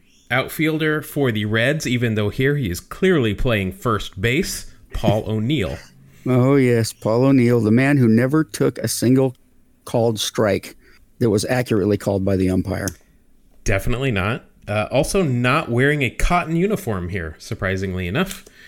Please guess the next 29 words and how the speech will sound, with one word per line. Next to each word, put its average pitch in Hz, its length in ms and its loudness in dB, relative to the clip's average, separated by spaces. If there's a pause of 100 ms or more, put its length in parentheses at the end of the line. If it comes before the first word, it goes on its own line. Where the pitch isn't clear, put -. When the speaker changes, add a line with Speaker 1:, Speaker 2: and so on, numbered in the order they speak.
(260)
Speaker 2:
Oh, 170 280 4 (200)
yeah, 175 260 2 (120)
interesting. 127 440 0
I 135 80 0
thought 127 200 -2
cotton 143 240 2
was 127 120 2
king. 120 300 0 (460)
Speaker 1:
<laughs> - 40 -8 (1080)
That, 131 240 -4
uh, 123 240 0
card 156 320 0
is 143 180 -6
worth 131 160 -4
four 127 220 -6
cents, 180 400 -4
however. 78 400 -10 (240)
Speaker 2:
All 190 120 0
right. 247 280 4 (380)
Speaker 1:
Course, 117 200 -2
we 123 100 0
are 110 140 2
referring 101 460 -2
to, 90 400 -4
uh, 87 200 -2
his 90 360 -6
appearance 92 460 -10
in - 80 -12
Seinfeld. 165 680 -2